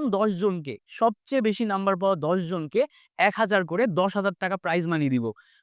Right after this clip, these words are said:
ম্যাক্সিমামই আমরা চেষ্টা করব আমাদের আইটিএস একাডেমি যেহেতু এসএসসি লেভেলের স্টুডেন্টদের কাজ করে, স্টুডেন্ট যারা এসএসসি লেভেলে অংশগ্রহণ করবে, যারা এসএসসি লেভেলের স্টুডেন্ট অংশগ্রহণ করবে, তাদেরকেই প্রাইজ মানিগুলো বেশি করে দেয়ার। But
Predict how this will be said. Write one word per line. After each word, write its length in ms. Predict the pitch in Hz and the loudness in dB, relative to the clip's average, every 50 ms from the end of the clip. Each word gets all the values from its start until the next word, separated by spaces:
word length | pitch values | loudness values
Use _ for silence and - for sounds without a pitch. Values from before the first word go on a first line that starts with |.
| _ 143 | _ 2
ম্যাক্সিমামই 420 | 160 190 - - 254 254 254 247 240 | 2 2 2 2 4 4 4 4 2
আমরা 120 | 233 226 220 - | 0 0 0 0
চেষ্টা 200 | 202 196 - - 226 190 | 0 0 0 0 0 2
করব 160 | 190 180 175 220 208 175 | 0 0 2 2 2 2
আমাদের 200 | 170 165 170 170 160 | 2 0 0 2 2
আইটিএস 320 | 170 175 160 196 208 202 - 180 | 2 0 0 -2 -4 -2 -2 -2
একাডেমি 280 | 170 185 185 190 190 180 180 | -2 -2 -2 -2 -2 -2 -2
যেহেতু 180 | 185 180 - 202 165 | -2 0 0 0 0
এসএসসি 340 | 165 - - 226 214 - 269 262 | 2 2 2 2 2 2 2 4
লেভেলের 260 | 247 226 220 214 202 175 | 4 6 6 6 6 4
স্টুডেন্টদের 380 | - - 196 185 185 180 180 160 143 | 2 0 -2 -2 -2 -4 -4 -2 -2
কাজ 100 | 147 151 - - | -4 -4 -4 -4
করে, 180 | - 135 131 175 247 - _ _ _ _ - 151 | -4 -2 0 0 -2 -2 _ _ _ _ -16 -14
স্টুডেন্ট 280 | - - 190 196 190 180 160 | -6 -4 -2 -2 0 2 2
যারা 180 | 165 170 202 254 302 - _ _ - 165 | 4 6 6 4 4 0 _ _ -6 -4
এসএসসি 320 | 175 - 226 214 - - 254 220 | 2 2 2 2 2 2 2 4
লেভেলে 280 | 202 180 175 170 190 240 330 - _ _ _ _ _ _ _ 160 | 4 4 2 2 0 -2 -2 -4 _ _ _ _ _ _ _ 2
অংশগ্রহণ 420 | 185 208 - 254 220 202 208 202 185 160 | 2 4 4 2 4 4 2 0 0 -2
করবে, 180 | 147 135 143 196 190 | -4 -2 -2 0 0
যারা 100 | 160 156 160 160 | 2 2 0 0
এসএসসি 260 | - 190 180 - 202 190 | -2 -4 -4 -4 -2 -2
লেভেলের 240 | 190 185 185 185 180 - _ - 165 | 0 0 0 -2 -4 -6 _ -10 -10
স্টুডেন্ট 240 | - - 196 185 175 165 | -6 -4 -4 -2 -2 -4
অংশগ্রহণ 360 | 156 - 175 160 170 175 175 170 170 | -4 -4 -4 -4 -4 -6 -6 -6 -6
করবে, 180 | 180 180 220 311 - _ - _ _ _ - | -2 0 0 0 0 _ -16 _ _ _ 2
তাদেরকেই 420 | 175 180 180 196 208 202 262 277 233 | 2 4 4 4 2 4 2 0 2
প্রাইজ 180 | 214 180 180 175 180 | 2 2 2 2 -2
মানিগুলো 260 | 175 175 175 175 180 175 151 | -6 -6 -4 -2 0 0 0
বেশি 160 | 151 147 - 185 170 | 0 -2 -2 0 0
করে 140 | 165 151 143 135 | 2 2 2 4
দেয়ার। 180 | 139 175 233 311 - _ _ _ _ - 139 | 4 4 2 2 -4 _ _ _ _ 2 4
But 140 | 170 233 | 4 4